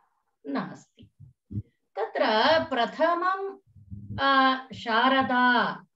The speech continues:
इति वदामः चेत् देवी शारदा, या शारदा देवी अस्ति,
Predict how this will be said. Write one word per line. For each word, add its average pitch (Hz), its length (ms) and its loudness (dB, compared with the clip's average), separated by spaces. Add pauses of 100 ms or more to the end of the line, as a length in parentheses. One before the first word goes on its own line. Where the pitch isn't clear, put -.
(180)
इति 196 240 -8
वदामः 156 800 -10
चेत् 160 840 -8 (580)
देवी 269 680 0
शारदा, 190 1000 -4 (260)
या 214 540 0 (300)
शारदा 254 560 0
देवी 190 460 -2
अस्ति, 170 640 -10